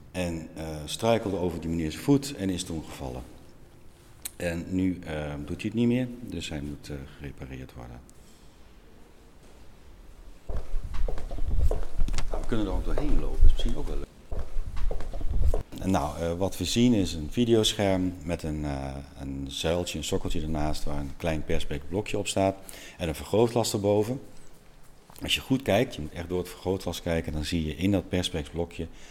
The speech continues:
een heel klein wit puntje. Nou, dat witte puntje, dat is eigenlijk een stukje hersenweefsel.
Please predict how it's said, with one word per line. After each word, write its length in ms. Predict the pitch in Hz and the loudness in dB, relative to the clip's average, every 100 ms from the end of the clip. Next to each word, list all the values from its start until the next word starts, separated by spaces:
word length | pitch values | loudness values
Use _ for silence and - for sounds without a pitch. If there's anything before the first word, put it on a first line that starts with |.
| - | -12
een 80 | - | -8
heel 200 | 87 131 | 0 0
klein 260 | 120 98 87 | 2 0 0
wit 200 | 85 - | -2 -4
puntje. 340 | 82 64 - - - - - - - - - - - - - | -6 -6 -10 -14 -18 -20 -20 -20 -20 -20 -18 -16 -16 -16 -10
Nou, 180 | 92 76 | -8 -6
dat 100 | 82 | -4
witte 220 | 107 - | -4 -6
puntje, 520 | - 120 147 147 180 190 - - - | 0 2 4 0 -4 -8 -16 -14 -10
dat 160 | - 92 | -6 -6
is 140 | 87 | -6
eigenlijk 400 | - 120 135 131 | -4 -2 -2 -4
een 80 | 104 | -6
stukje 340 | - 107 - 78 | -6 -6 -6 -6
hersenweefsel. 880 | 87 - 80 71 69 71 - 113 | -4 -4 -6 -6 -8 -8 -10 -12